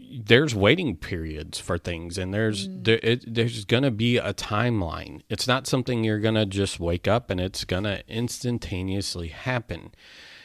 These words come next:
Speaker 1: It's not, it's, it's not gonna be like your iPhone where you can just click on it and boom,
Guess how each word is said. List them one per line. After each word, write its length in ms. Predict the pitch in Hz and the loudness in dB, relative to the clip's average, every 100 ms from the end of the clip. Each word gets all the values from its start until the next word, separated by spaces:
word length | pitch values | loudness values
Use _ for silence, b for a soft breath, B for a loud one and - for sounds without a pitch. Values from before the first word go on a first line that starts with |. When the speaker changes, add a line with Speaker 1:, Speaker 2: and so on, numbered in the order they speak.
| B | B
Speaker 1:
It's 240 | 98 98 | -4 -2
not, 280 | 110 120 120 B B B B B _ | -2 0 -2 B B B B B _
it's, 240 | - 107 104 | -4 -2 -2
it's 400 | 117 - 107 - | -4 -2 -2 2
not 220 | 127 135 | 2 4
gonna 180 | 131 113 | 0 0
be 240 | 113 120 | 2 2
like 240 | 104 98 95 | 4 2 2
your 80 | |
iPhone 440 | 90 104 90 90 85 | 2 2 0 -4 -4
where 100 | 87 | -4
you 140 | 87 | -4
can 120 | - 95 | -4 -4
just 200 | 87 - | -2 0
click 240 | 113 104 | 2 2
on 100 | 95 | 0
it 180 | 95 - | -2 -6
and 200 | 95 87 | -14 2
boom, 460 | 101 92 92 95 | 4 4 0 -4